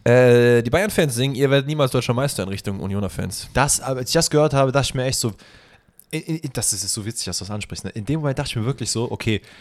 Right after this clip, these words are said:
Speaker 2: wie verpacke ich das jetzt in den Podcast zu sagen,
Speaker 1: Dass du das scheiße findest.
Speaker 2: dass ich das übertrieben scheiße finde?
Speaker 1: Ja, ich dachte auch, also ich find's so oder so scheiße, aber vor dem Spiel tweetet Union "Easy Win". Vielleicht hat's auch damit was zu tun.
Speaker 2: Okay, aber nochmal, das ist halt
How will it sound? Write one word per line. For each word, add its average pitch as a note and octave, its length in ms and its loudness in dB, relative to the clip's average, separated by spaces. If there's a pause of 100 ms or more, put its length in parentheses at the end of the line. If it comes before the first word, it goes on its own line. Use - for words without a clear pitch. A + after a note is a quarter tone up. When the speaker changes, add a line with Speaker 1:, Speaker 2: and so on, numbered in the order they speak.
(220)
Speaker 2:
wie C#3 140 0
verpacke G#3 380 -2
ich - 60 -14
das - 160 -4
jetzt C#3+ 140 -4
in A#2+ 80 -8
den G#2+ 60 -10
Podcast - 420 -6
zu A2+ 80 -4
sagen, B2+ 420 -6 (460)
Speaker 1:
Dass F#2 140 -2
du G2+ 80 0
das G2+ 80 2
scheiße F#2+ 260 2
findest. F2 240 -4
Speaker 2:
dass A#2+ 100 0
ich B2+ 80 -4
das - 180 -2 (300)
übertrieben D3 480 -2
scheiße A2+ 380 -2
finde? E2+ 320 -8
Speaker 1:
Ja, G#2 340 0
ich - 140 -12
dachte C3+ 260 4
auch, - 140 4
also C#3 280 4
ich D3 120 0
find's G#3+ 240 0
so A#2+ 200 -4
oder A#2+ 120 4
so B2 120 0
scheiße, E3 360 0
aber A#2 160 2
vor C#3 240 4
dem C#3+ 400 -2
Spiel C3 480 4
tweetet C3+ 340 -4
Union A#2 300 0
"Easy G#2+ 260 -2
Win". C#3 240 -2 (320)
Vielleicht A2 220 -4
hat's G#2+ 100 -4
auch G#2+ 80 -2
damit B2 240 0
was C3+ 140 -6
zu - 80 -16
tun. F3 280 -6 (760)
Speaker 2:
Okay, A2+ 380 2 (220)
aber A2 200 0
nochmal, G#2+ 440 -2 (140)
das - 180 -2
ist E3+ 160 -2
halt D3 240 2